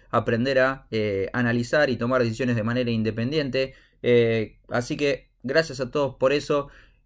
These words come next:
El objetivo también de este video es, para modo de festejo, armar un, un sorteo simple de, de, de participar. Nada raro tienen que hacer. ¿Qué tienen que hacer? Elegir un número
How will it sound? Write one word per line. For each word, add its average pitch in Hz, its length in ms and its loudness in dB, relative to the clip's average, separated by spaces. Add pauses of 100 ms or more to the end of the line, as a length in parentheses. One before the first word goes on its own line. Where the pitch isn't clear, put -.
El 127 420 0
objetivo 139 840 2
también 131 220 0
de 135 60 0
este 127 140 -2
video 139 320 4
es, 131 180 2
para 117 420 2
modo 135 260 0
de 123 100 0
festejo, 135 640 -4
armar 120 380 -2
un, 110 580 0
un 123 180 -2
sorteo 127 640 0
simple 156 460 0
de, 113 400 4
de, 104 440 -2 (540)
de 113 100 -2
participar. 123 680 2
Nada 135 320 0
raro 139 260 4
tienen 127 220 -2
que 117 60 -2
hacer. 135 360 0 (380)
¿Qué 160 100 0
tienen 143 240 -2
que 139 60 2
hacer? 139 420 2
Elegir 135 580 -2
un 143 200 -6
número 156 400 -2